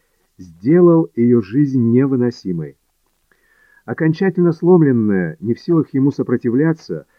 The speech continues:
она хотела укрыться в монастыре и начала процесс, добиваясь решения о раздельном проживании супругов. Дело разбиралось в суде Шатару.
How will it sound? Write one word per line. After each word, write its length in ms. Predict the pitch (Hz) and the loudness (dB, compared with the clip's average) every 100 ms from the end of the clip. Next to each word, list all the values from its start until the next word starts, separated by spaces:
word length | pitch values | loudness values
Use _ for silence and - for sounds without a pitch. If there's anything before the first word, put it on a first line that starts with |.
| _ _ | _ _
она 220 | 123 165 | -2 0
хотела 340 | 175 165 160 156 | 0 0 2 2
укрыться 440 | 143 156 151 143 | 2 -2 -2 -2
в 40 | |
монастыре 640 | 135 139 131 - 127 95 73 _ _ _ _ | 0 -2 -4 -4 -2 -2 -4 _ _ _ _
и 80 | 120 | -4
начала 300 | 131 170 185 | -2 0 -2
процесс, 720 | 180 175 165 117 101 92 - _ _ - | 0 -2 -2 -4 -2 -2 -8 _ _ -6
добиваясь 500 | 117 131 156 139 - | 0 2 2 0 -2
решения 640 | 123 - 151 147 139 123 - | -6 -6 -4 -2 0 -2 -6
о 120 | - 127 | -6 -4
раздельном 640 | 104 82 104 151 151 143 | -4 -4 -2 0 0 0
проживании 580 | 123 101 104 104 113 117 | -4 -6 -4 -4 -4 -6
супругов. 560 | - 120 135 98 80 - _ _ _ _ _ _ _ _ _ _ _ _ - | -8 -6 -4 -4 -6 -12 _ _ _ _ _ _ _ _ _ _ _ _ -18
Дело 340 | 101 185 214 | -6 0 2
разбиралось 800 | 196 160 175 196 185 175 - _ | 2 2 2 4 6 4 2 _
в 100 | 120 | -16
суде 440 | - 143 127 143 160 | -10 -6 -4 -2 -2
Шатару. 560 | 160 156 147 104 73 | -4 -4 -2 -2 -4